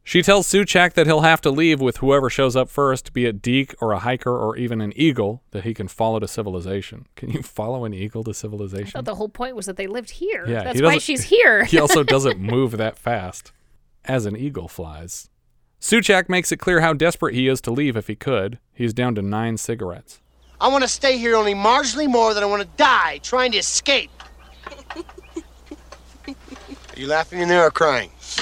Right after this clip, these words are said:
Speaker 1: She gives him permission to stay the two weeks, and he thanks her.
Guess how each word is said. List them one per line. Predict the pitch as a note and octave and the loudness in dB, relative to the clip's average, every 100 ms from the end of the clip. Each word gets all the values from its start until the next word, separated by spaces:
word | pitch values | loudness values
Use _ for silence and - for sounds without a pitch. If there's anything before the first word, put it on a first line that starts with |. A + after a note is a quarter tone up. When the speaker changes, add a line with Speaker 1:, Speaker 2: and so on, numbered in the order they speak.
| - - - - - - - | -8 -16 -20 -20 -20 -20 -10
Speaker 1:
She | - | -4
gives | C3+ E3+ - | 2 2 2
him | E3+ | -2
permission | D#3+ D#3+ D#3+ D3+ | 0 2 0 0
to | C3+ | -4
stay | - C#3+ | 0 2
the | C#3+ | 2
two | C3 C#3+ C#3 | 0 -2 0
weeks, | C#3+ - | -2 -4
and | A#2 | -6
he | A2 | -6
thanks | A2+ A#2+ A#2+ | -4 -6 -6
her. | F2 E2 | -12 -14